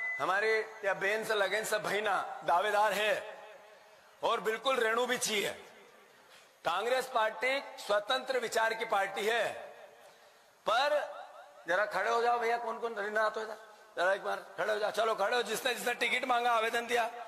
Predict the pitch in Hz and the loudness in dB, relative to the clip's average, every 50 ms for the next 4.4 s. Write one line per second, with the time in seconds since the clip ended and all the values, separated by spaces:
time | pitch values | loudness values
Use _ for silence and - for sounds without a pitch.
0 | - - - - - 202 214 233 247 226 226 240 - - 247 269 269 247 226 - | -14 -16 -8 -2 0 0 2 2 2 0 0 -2 0 0 0 0 2 0 -2 -4
1 | 214 - - - - - - - - - - - - - - - 165 202 240 254 | -6 -8 -10 -12 -14 -14 -14 -14 -12 -12 -10 -10 -10 -8 -4 -2 0 2 2 2
2 | 247 247 254 254 254 262 262 262 247 190 - - - - - - - - - - | 2 0 0 0 2 0 0 -2 -2 -6 -10 -12 -12 -14 -14 -14 -12 -10 -10 -8
3 | - - - - 160 226 254 247 - 262 254 - 269 277 277 269 277 285 285 294 | -8 -10 -6 -2 0 0 0 2 0 0 0 0 2 2 4 4 4 4 2 2
4 | 277 277 277 294 277 277 269 | 2 2 2 2 2 2 2